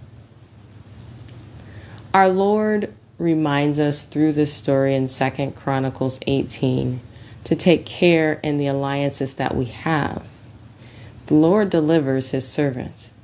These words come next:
but to take care in the alliances that we have. An unholy alliance will end with nothing good, and we should be submitted to God in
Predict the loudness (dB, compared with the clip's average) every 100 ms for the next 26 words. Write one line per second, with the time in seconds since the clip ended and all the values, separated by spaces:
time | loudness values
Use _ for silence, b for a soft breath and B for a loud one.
0 | -20 b b b 0 2 0 0 2 2
1 | 0 -4 2 4 4 0 -2 -2 -2 -2
2 | -2 -2 -2 -2 -2 -2 -2 -2 -2 0
3 | 0 0 -4 -10 -18 -20 B B B B
4 | B 0 0 2 2 4 4 2 2 4
5 | 2 2 0 0 0 0 -4 -6 -6 -6
6 | -2 0 2 0 -2 -2 -2 0 -2 -4
7 | -2 0 0 0 -4 -10 -14 -20 B B
8 | B B 2 4 4 4 0 2 0 0
9 | 2 2 2 0 -2 -2 -2 0 -2 -4
10 | -6 -6 -6